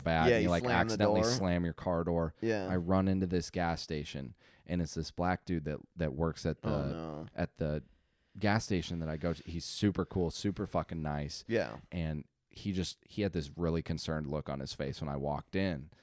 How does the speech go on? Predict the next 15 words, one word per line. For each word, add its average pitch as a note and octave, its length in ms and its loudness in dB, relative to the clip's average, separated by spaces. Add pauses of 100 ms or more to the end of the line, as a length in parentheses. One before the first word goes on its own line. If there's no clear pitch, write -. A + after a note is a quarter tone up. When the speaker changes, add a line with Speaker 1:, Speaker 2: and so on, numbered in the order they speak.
Speaker 2:
Yeah. F#2+ 220 -4
Speaker 1:
'Cause F2+ 100 -2
I, F#2 60 2
Speaker 2:
Like, F2+ 140 2
Speaker 1:
like, - 60 -12
Speaker 2:
"What's A#2 180 -4
Speaker 1:
flung A2+ 300 8
Speaker 2:
going - 20 6
Speaker 1:
the A2 140 4
door G2+ 280 8
Speaker 2:
on?" F#2+ 140 10
Yeah. F2+ 60 4
Speaker 1:
open, F#2 340 4 (400)
and, E2 320 0 (720)
uh, D#2+ 300 0